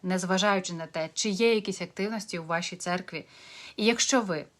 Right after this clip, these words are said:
опинились на новому місці і там немає церкви, або в цій церкві немає нічого, крім недільної літургії, це не означає, що можна сказати собі: «Ну все, значить, так треба. Буду просто молитися, читати Біблію, слухати проповіді в Ютубі».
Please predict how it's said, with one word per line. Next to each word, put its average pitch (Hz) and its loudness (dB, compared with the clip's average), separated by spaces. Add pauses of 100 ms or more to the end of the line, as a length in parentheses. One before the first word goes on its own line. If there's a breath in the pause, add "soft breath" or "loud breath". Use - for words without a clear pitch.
опинились 220 2
на 226 0
новому 202 0
місці 165 -6
і - -12
там 208 2
немає 185 0
церкви, 175 -4 (720 loud breath)
або 202 6
в 196 2
цій 294 2
церкві 208 2
немає 190 0
нічого, 262 2
крім 214 -2
недільної 185 0
літургії, 175 -8 (420)
це 240 4
не 226 4
означає, 196 2
що - -4
можна 190 2
сказати 180 -2
собі: 165 -6 (280 loud breath)
«Ну 370 4
все, 180 2
значить, 269 0
так 196 -4
треба. 147 -6 (180)
Буду 233 4
просто 175 -2
молитися, 196 -4
читати 185 -2
Біблію, 196 -2
слухати 202 -4
проповіді 190 -2
в 156 -12
Ютубі». 151 -10